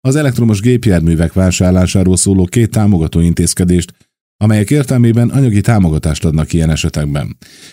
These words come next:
Kínában a személyautók vásárlási adókulcsa általában az új autó árának mintegy kilenc százaléka.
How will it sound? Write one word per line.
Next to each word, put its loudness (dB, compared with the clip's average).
Kínában 2
a 2
személyautók 0
vásárlási 0
adókulcsa 0
általában 0
az 0
új 0
autó -2
árának 0
mintegy -4
kilenc -4
százaléka. -8